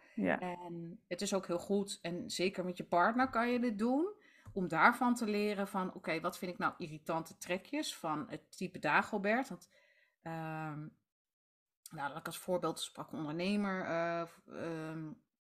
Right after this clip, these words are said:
Speaker 2: paar weken geleden. Zij is heel ambitieus en wil maar gaan en gaan en gaan. Ehm, maar haar partner vindt het heel lastig om geld uit te geven.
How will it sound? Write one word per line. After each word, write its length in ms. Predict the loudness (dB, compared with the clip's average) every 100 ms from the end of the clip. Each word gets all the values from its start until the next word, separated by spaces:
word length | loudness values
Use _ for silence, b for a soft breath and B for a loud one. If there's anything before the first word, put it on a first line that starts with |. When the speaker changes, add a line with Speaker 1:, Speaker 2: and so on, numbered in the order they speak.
| _ -20 _ _ -10
Speaker 2:
paar 180 | -10
weken 220 | -8 -10 -10
geleden. 500 | -4 0 2 0 -4 B B B
Zij 200 | -10 -6
is 140 | -6
heel 380 | 2 4 4 4
ambitieus 640 | 0 -2 0 0 0 -2 -6
en 100 | -8
wil 100 | -8
maar 120 | -8
gaan 380 | -2 4 4 2
en 80 |
gaan 280 | -2 -2 -2
en 80 | -4
gaan. 440 | -2 2 4 2 -2 B B B B B -10
Ehm, 760 | -4 -2 -2 -2 -4 -6 -8 -10 -14 _ _ _ _ _
maar 320 | 2 6 6
haar 460 | 6 2 2 0 -6 _
partner 640 | 6 8 8 0 0 -4 -10 _
vindt 200 | -10 -8
het 100 | -10
heel 380 | -10 -2 0 0
lastig 440 | -2 -6 -8 -12
om 440 | -10 -10 -8 -10 -10
geld 320 | -4 -4 -2
uit 160 | -6
te 80 | -6
geven. 540 | -10 -10 -12 -12 -16